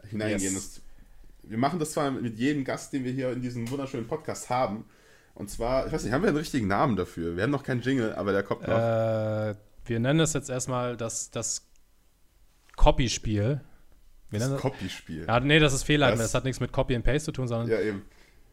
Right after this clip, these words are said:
Speaker 2: das Caption-Game. Das Caption
Speaker 1: Das Caption
Speaker 2: Game.
Speaker 1: Game. Okay, das
Speaker 2: So.
Speaker 1: Caption Game. Und zwar geht es,
Speaker 2: Soll ich's
Speaker 1: darüber haben wir auch schon geredet. Ja, nee, du kannst auch gerne, wenn du willst. Du hast das
Speaker 2: Äh,
Speaker 1: Spiel
Speaker 2: nee, nee,
Speaker 1: erfunden.
Speaker 2: mach, mach.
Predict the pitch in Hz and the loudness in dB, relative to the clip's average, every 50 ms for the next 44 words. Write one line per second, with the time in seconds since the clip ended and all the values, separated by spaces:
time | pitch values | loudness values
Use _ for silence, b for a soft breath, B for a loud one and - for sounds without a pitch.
0 | - - - 127 113 - - - 135 - - - - 117 104 104 95 90 90 87 | -18 -6 -4 -2 -2 2 6 6 6 6 6 0 -2 -2 0 0 0 0 0 -2
1 | 85 - - - - - - - - 113 - - 104 - 98 117 117 110 - - | -6 -8 -14 -16 -14 -14 -12 -8 -8 -6 -2 -2 -2 -2 2 0 0 0 0 -6
2 | 101 92 95 95 87 87 87 90 98 - 110 104 104 - - 104 107 101 95 90 | -4 -2 -2 -2 -2 -2 -4 -6 -4 -2 -2 -2 -2 -2 0 0 2 2 2 0
3 | 87 95 92 90 87 82 - b b b b b b b b 107 - - 139 135 | 0 -2 -4 -4 -4 -4 -6 b b b b b b b b -8 -4 0 2 2
4 | 131 143 160 165 165 110 117 135 135 127 139 139 139 139 135 135 135 127 139 - | 4 4 2 2 4 4 4 4 4 4 2 4 2 2 4 4 2 2 2 0
5 | - 131 123 123 117 131 127 123 127 113 - - - - 113 117 107 - - - | -2 -4 -2 -2 -2 0 4 6 4 4 4 0 -10 -8 -6 -6 -6 -6 -8 -8
6 | - 107 101 - - - 95 - - 90 90 90 90 85 80 80 82 85 78 - | -8 -8 -8 -8 -12 -14 -14 -12 -6 -6 -4 -4 -4 -6 -6 -6 -6 -4 -4 -2
7 | 107 104 - - 107 - - 175 190 180 170 160 143 131 147 151 131 113 120 | -2 -4 -4 -2 -4 -2 0 2 2 4 4 4 2 2 2 0 0 -2 -4